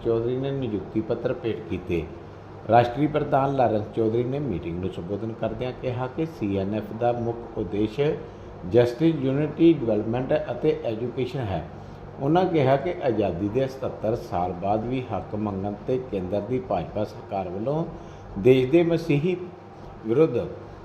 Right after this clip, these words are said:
ਮਾਨਯੋਗ ਸੁਪਰੀਮ ਕੋਰਟ ਵਿੱਚ ਹਲਫੀਆ ਬਿਆਨ ਰਾਹੀਂ ਵਿਦੇਸ਼ੀ ਘੋਸ਼ਿਤ ਕੀਤਾ ਜਾਂਦਾ ਹੈ। ਵੋਟਾਂ ਲੈਣ ਸਮੇਂ ਉਹਨਾਂ ਨੂੰ ਭਾਰਤੀ ਨਾਗਰਿਕ ਕਹਿੰਦੀ ਹੈ। ਭਾਜਪਾ ਦੇ ਭਾਈਚਾਰੇ ਪ੍ਰਤੀ ਦੋਹਰੇ ਮਾਪਦੰਡ ਦੀ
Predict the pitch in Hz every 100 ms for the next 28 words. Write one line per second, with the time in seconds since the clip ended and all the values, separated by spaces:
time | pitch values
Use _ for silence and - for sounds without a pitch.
0 | - 139 123 127 135 151 170 - 143 113
1 | 113 117 - 127 139 143 165 120 95 -
2 | 110 135 131 104 98 101 107 143 147 120
3 | 104 101 - - 160 165 - - - -
4 | 123 151 156 165 - 117 117 104 104 101
5 | 82 - - - - - 113 131 185 196
6 | 175 160 156 170 175 175 - 127 151 147
7 | 160 160 135 110 - 120 123 104 101 110
8 | 101 110 117 101 82 - - - - -
9 | - 123 107 127 135 143 165 170 117 95
10 | 85 87 85 101 101 104 139 135 135 143
11 | 175 175 95 80 71 85 87 113